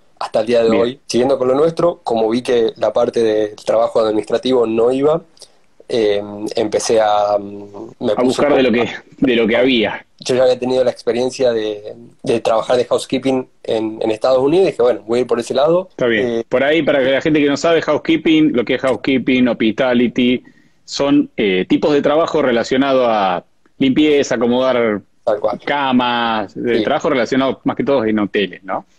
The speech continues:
Speaker 1: Sí, o en hoteles de ac-, en, en, en Suecia también hay muchos hoteles que hacen, por ejemplo, eventos, entonces tienen salones, hay que acomodar los salones.
Speaker 2: Bien, entonces empezaste a buscar trabajo de cualquier cosa, ¿y cómo buscaste? ¿Saliste, tira
Speaker 1: No.
Speaker 2: currículum?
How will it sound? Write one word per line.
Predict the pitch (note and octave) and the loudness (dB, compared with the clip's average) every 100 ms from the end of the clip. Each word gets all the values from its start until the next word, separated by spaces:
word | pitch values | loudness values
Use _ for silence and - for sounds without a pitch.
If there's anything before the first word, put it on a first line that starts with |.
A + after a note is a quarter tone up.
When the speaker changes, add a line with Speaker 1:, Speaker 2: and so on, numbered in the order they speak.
| _ | _
Speaker 1:
Sí, | A#2+ A2 | -4 -2
o | A2+ | -2
en | A2 | 0
hoteles | G#2+ B2 B2+ A2+ | 0 2 0 0
de | A2+ | 0
ac-, | G#2+ - - | -2 -4 -10
en, | A#2+ A2+ A2 - | -6 -4 -6 -8
en, | A2+ A2+ A2+ A#2+ - | -6 -4 -6 -8 -8
en | A#2 | -6
Suecia | A#2+ B2 A#2+ | -4 -2 0
también | A#2 A2+ | 0 2
hay | A#2 | 0
muchos | A#2+ A#2 | -2 -2
hoteles | A2+ A#2 A#2 - | -2 -2 -4 -2
que | A#2 | -2
hacen, | A2 A#2 A2 | 0 -2 0
por | A2+ | -2
ejemplo, | - A#2+ A#2 A#2 A2+ A2 | -2 -4 0 0 2 0
eventos, | A2 B2+ C3+ C3 C3 A#2 | 0 2 0 2 0 0
entonces | A2 G#2+ - | -8 -10 -6
tienen | A#2+ G#2+ | -6 -4
salones, | - A#2+ C3 C3 A#2+ | -2 0 2 0 0
hay | A2+ | -2
que | |
acomodar | A2 - A2+ | -4 -2 -2
los | A2+ | -2
salones. | - A2+ B2 B2+ B2+ B2 _ | -4 0 2 2 0 -2 _
Speaker 2:
Bien, | - A#2 G#2+ F#2 B2+ | -4 0 0 0 0
entonces | F3 F3+ | 2 2
empezaste | F3+ F#3 G#3 | 2 2 2
a | |
buscar | F3+ G3+ G3 | 2 2 2
trabajo | F#3+ F#3 D#3+ | 2 2 0
de | D3 | 0
cualquier | C#3 C#3 E3 | 0 2 2
cosa, | D#3 G3 E3+ | 0 0 0
¿y | |
cómo | E3+ G3+ F#3 | 2 2 4
buscaste? | D#3 - G#2+ G#2+ | 2 0 -4 -4
¿Saliste, | F#2 B2 D#3 D3+ | -2 0 2 0
tira | A#2 E3 | 0 0
Speaker 1:
No. | - | 0
Speaker 2:
currículum? | A#2+ D#3 F3+ F#3+ F#3+ G3 F3+ | 0 0 2 2 4 4 2